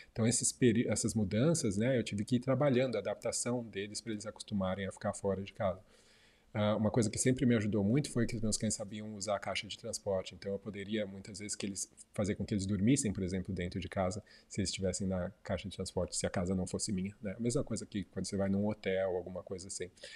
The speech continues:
facilita bastante para os cães, porque eles têm uma referência clara de um espaço físico onde eles podem ficar, descansar, e eles estão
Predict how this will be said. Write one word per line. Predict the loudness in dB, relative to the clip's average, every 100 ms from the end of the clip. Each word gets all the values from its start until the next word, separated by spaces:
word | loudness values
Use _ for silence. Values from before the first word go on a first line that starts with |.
| -18 -2
facilita | 0 2 0 0 0
bastante | 0 2 0 -4
para | 2 4 4 2
os | -2
cães, | -4 -4
porque | -6 -2
eles | 0
têm | 2 2
uma | 4
referência | 0 0 0 0 -2 -6
clara | -2 -2 0 -4 -8
de | -8
um | -6
espaço | -2 -2 -2 -4
físico | -4 -4 -4
onde | -2 -2
eles | -2 -4 -8 -20 -12
podem | -4 -4 -4
ficar, | 2 2 4
descansar, | 0 -2 -4 -2 0 2 2 0 0
e |
eles | 0 -2
estão | 0 0